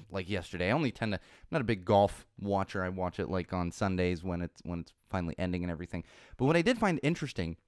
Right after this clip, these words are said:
is the Masters is played at Augusta, which is a really exclusive golf course. It's played there every year.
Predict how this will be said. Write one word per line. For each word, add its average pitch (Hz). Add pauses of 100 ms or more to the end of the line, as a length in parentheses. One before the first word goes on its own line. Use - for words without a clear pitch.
(600)
is 110
the 131
Masters 175
is 123
played 123
at 90
Augusta, 117 (320)
which 110
is 110
a 135
really 196
exclusive 104
golf 87
course. 85
It's -
played 185
there 123
every 95
year. 85